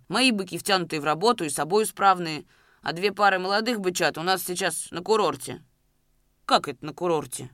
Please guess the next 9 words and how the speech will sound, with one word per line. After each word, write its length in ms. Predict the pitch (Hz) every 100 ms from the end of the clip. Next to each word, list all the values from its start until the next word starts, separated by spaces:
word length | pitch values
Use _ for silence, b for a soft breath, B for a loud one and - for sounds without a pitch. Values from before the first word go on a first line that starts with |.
| -
удивился 480 | 147 160 156 139
Давыдов. 460 | 170 160 151 131 - _ _ _ _ _ _ -
Улыбаясь, 520 | 147 147 170 190 156
Дубцов 400 | 147 - 185 180
пояснил. 580 | 165 170 175 160 135 - - _ _ _ _
"Слабенькие, 840 | - 233 254 208 175 143 135 131 165 b b -
ложатся 520 | 180 233 214 151 143
в 60 | 139
борозде, 500 | 170 196 196 247